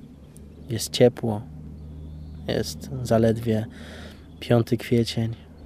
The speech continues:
albo, albo już piąty kwiecień. No, biorąc pod uwagę fakt, że ta zima, chociaż taka rozpaprana, ciągnęła się w nieskończoność i chyba wszyscy mieliśmy jej dość. Zresztą to jest chyba tak co roku.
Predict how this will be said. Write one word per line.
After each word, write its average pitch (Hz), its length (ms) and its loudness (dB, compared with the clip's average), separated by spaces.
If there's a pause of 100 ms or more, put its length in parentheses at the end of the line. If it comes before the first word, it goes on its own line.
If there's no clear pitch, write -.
(200)
albo, 110 480 -2 (400)
albo 113 280 2
już 123 260 8
piąty 131 360 2
kwiecień. 120 540 -2 (1120)
No, 160 140 0
biorąc 147 260 12
pod 135 140 8
uwagę 120 260 8
fakt, 113 340 6
że 117 360 2
ta 117 200 0
zima, 117 680 4
chociaż - 420 -4
taka 117 360 -2
rozpaprana, 120 600 6
ciągnęła 123 360 4
się 123 160 4
w 120 60 2
nieskończoność 123 760 4
i 123 140 -2 (460)
chyba 156 180 12
wszyscy - 400 6
mieliśmy 117 380 4
jej 117 120 4
dość. 117 460 2 (1300)
Zresztą - 260 4
to 151 80 8
jest - 120 6
chyba 120 140 2
tak - 180 2
co - 160 4
roku. 110 400 4